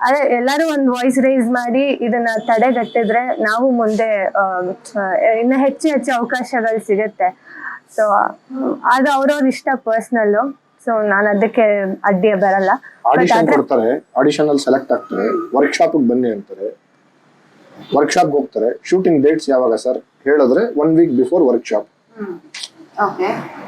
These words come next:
Speaker 2: ಜನರಲ್ ಆಗಿ ಇವಾಗ ಶೂಟ್ ಗೆ ಯಾವಾಗ ಹೋಗ್ತಾರೆ? ಒನ್ ವೀಕ್ ಬಿಫೋರ್ ರಿಹರ್ಸಲ್ಸ್.
Speaker 3: ಓಕೆ.
Speaker 2: ಡ್ರಾಮಾ ಹೋಗೋದು ಅಷ್ಟೇನೆ, ಡ್ರಾಮಾ ಹೋಗ್ಬೇಕಾದ್ರೆ
Speaker 3: ಹೌದು.
Speaker 2: ಟೆನ್ ಡೇಸ್ ಬಿಫೋರ್ ರಿಹರ್ಸಲ್ಸ್, ಸಿನಿಮಾ ಶೂಟಿಂಗ್ ಹೋಗ್ಬೇಕಾದ್ರೆ ಒನ್ ವೀಕ್ ಬಿಫೋರ್ ವರ್ಕ್‌ಶಾಪ್.
Speaker 3: ಓಕೆ.
Speaker 2: ಸಿನಿ ಶೂಟಿಂಗ್ ಡೇಟ್ ಗೊತ್ತಿಲ್ಲ,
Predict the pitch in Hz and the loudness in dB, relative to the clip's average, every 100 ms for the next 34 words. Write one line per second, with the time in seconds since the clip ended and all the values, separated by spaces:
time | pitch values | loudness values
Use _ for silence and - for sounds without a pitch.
0 | - - - - - - - 104 160 180 | -20 -20 -18 -18 -18 -16 -6 0 0 0
1 | 190 190 165 143 196 202 175 160 180 156 | -2 -2 -2 0 0 2 2 2 2 0
2 | - 190 240 196 196 208 160 156 196 175 | 0 0 2 2 2 2 2 2 2 4
3 | 156 139 131 110 107 - _ - 220 226 | 2 0 0 -2 -2 -10 _ -6 -6 -2
4 | 233 165 196 185 180 180 185 190 151 - | 2 4 4 4 2 0 0 2 0 0
5 | 127 104 - 120 160 170 156 147 - 233 | -2 -4 -4 2 4 4 2 2 2 2
6 | 226 - - 208 208 214 165 156 202 160 | -2 -6 0 4 4 4 4 4 4 4
7 | 127 110 123 104 98 - - - 202 202 | 4 2 -2 -4 -4 -14 -6 0 2 4
8 | 202 190 175 147 147 214 156 160 170 139 | 2 2 2 2 4 4 4 4 2 2
9 | 123 170 135 95 104 110 92 - - _ | 0 0 0 -2 -4 -6 -6 -10 -20 _
10 | - - - 147 147 147 156 156 151 151 | -20 -8 0 2 2 2 2 2 2 2
11 | 147 151 143 | 0 2 2